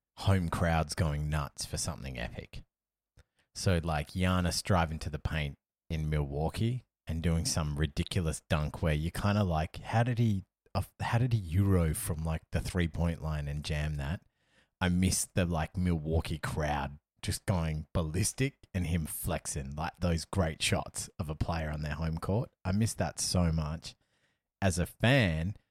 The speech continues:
I missed what we talked about ages ago, which is just rolling down to the G on a Friday night, going to watch some footy, even if it was two teams that we don't like, <laughs> Geelong, Richmond, <coughs> um,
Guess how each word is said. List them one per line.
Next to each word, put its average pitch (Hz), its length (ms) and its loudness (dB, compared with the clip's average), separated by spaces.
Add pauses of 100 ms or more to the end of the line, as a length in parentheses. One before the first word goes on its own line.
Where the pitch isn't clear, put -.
(420)
I 101 80 4
missed 131 300 4 (100)
what 98 220 -2
we 92 180 -2
talked - 320 -2
about 80 340 0 (300)
ages 110 400 0
ago, 80 240 0
which 87 240 0
is 92 100 0
just - 260 -2
rolling 95 440 4
down 87 240 2
to 90 100 2
the 82 140 2
G 90 360 0
on 76 140 0
a 78 60 -2
Friday 80 440 0
night, 80 460 -2 (560)
going 90 160 4
to 85 80 4
watch 82 280 0
some 82 220 -2
footy, 110 280 -2 (100)
even 98 220 0
if 82 120 0
it 85 60 -8
was 78 140 -6
two 87 260 2
teams 85 360 0
that 87 60 -6
we 82 120 -4
don't 78 300 -2
like, 80 320 -6
<laughs> - 20 -
Geelong, 139 580 2
Richmond, 101 400 -8 (160)
<coughs> - 920 -6
um, 87 500 2